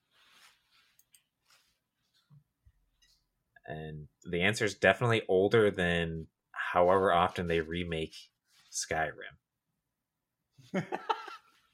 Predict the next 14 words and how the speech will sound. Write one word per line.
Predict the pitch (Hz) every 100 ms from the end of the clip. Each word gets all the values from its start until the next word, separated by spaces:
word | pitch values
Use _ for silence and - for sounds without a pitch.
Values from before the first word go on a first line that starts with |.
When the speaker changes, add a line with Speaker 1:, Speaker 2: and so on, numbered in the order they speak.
| _ - - - - _ - - _ - -
Speaker 2:
Um, | 113 110 90 90 151
yeah. | 110 104 - _ _ _ _ _ _ _ _ _ _ _ _ _ _ _ _ _ -
Speaker 1:
Yeah, | 80
but | 80
I | 87
don't | 127 160
know | 180
if | 160
there's | 120
necessarily, | 123 123 - 127 117
like, | 98 85 -
a | -
time | - - 87 98 120
frame, | 123 143 147 156 165